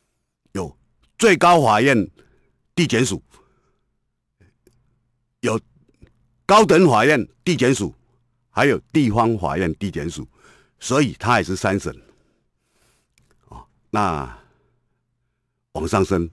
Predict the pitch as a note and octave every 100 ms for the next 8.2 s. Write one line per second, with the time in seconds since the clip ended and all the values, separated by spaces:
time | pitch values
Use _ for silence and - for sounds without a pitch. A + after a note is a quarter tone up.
0 | _ - F#2 E2+ D#2 D2 - - D#2+ -
1 | - _ _ _ _ _ _ _ _ _
2 | _ _ _ _ - - A2+ G#2 F#2 G2
3 | F2 D#2+ C#2 E2+ D2 E2 D2+ - D2 C2+
4 | E2 D2 D2 C#2 B1 _ _ _ - F#2
5 | E2+ D#2 D2 _ - F#2 E2+ F#2 F2+ F#2
6 | - D2+ C2+ F2+ C2 C2+ E2+ D#2 B1+ -
7 | - - _ _ _ _ _ _ - -
8 | F#2+